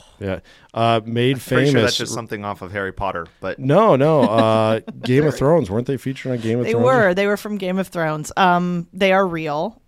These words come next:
Speaker 3: and I have published on them many times. So
Speaker 1: Oh, very cool.
Speaker 3: I like them a lot.
Speaker 1: Excellent. Uh, here's one that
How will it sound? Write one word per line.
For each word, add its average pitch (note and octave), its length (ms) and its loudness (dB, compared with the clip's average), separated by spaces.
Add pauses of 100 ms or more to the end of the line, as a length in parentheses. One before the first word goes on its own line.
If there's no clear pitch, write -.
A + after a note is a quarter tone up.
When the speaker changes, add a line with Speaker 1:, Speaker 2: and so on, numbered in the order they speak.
(100)
Speaker 3:
and E3 280 -6
I D#3+ 140 -4
have E3+ 180 -8
published E3+ 400 -6
on E3+ 160 -2
them E3+ 140 -2
many F#3 180 -2
times. C#4 500 -12 (120)
So - 300 -8
Speaker 1:
Oh, - 60 -10 (100)
very A2+ 220 -6
cool. D#2+ 400 -12 (140)
Speaker 3:
I - 100 -12
like D3+ 240 -14
them D3 140 -14
a C#3 60 -14
lot. - 240 -16 (280)
Speaker 1:
Excellent. F#2+ 500 -10 (380)
Uh, G#2+ 280 -2
here's D3 280 0
one C3 240 2
that G#2 340 -4